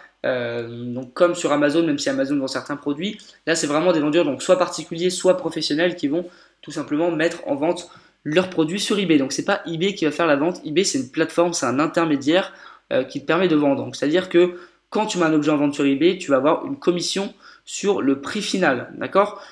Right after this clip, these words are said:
Donc si tu vends un objet à dix euros, euh, tu auras entre, euh, huit et dix pour cent de frais si tu es particulier et entre trois et huit si tu es professionnel, en sachant que, euh, la commission est prélevée que si l'objet est vendu. Si l'objet n'est pas vendu, tu n'as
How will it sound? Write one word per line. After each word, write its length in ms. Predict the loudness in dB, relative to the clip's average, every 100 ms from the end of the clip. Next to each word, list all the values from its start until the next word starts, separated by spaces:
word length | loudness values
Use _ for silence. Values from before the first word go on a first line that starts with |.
| _
Donc 80 | -8
si 80 | -6
tu 80 | -2
vends 120 | 0
un 80 | 2
objet 180 | 4 4
à 100 | 4
dix 280 | 0 2
euros, 380 | 4 6 6 4
euh, 120 | 2
tu 180 | 0 0
auras 140 | 2 4
entre, 320 | 2 2 2
euh, 200 | 4 2
huit 280 | 0 -2 -4
et 40 |
dix 100 | -4
pour 160 | -8 -2
cent 240 | 0 0 -4 -12 -4
de 60 |
frais 240 | -2 0 0
si 140 | 0
tu 60 | 0
es 20 |
particulier 680 | -2 -4 -8 -6 2 2 2
et 80 | 0
entre 240 | -4 -8
trois 340 | -4 2 2 2
et 80 | -4
huit 400 | -4 -6 -12 -16 -20 _
si 140 | -20 -4
tu 80 |
es 40 | -4
professionnel, 640 | -2 -2 -2 0 -2 -6 -16 -8
en 120 | -4
sachant 460 | -2 -2 0 -2 0
que, 220 | 2 0 -2 -16 _ 0
euh, 600 | 4 4 4 0 -2 -2
la 140 | -2
commission 400 | 0 0 0 0
est 100 | -2
prélevée 300 | -2 -4 -4
que 80 | -4
si 160 | -2 0
l'objet 220 | 0 2
est 20 |
vendu. 260 | 0 -2 -4
Si 140 | -6
l'objet 200 | -2 -2
n'est 100 | -2
pas 160 | -2 -2
vendu, 420 | 0 -2 -4 -6
tu 120 | -6
n'as 300 | -2 -2 -4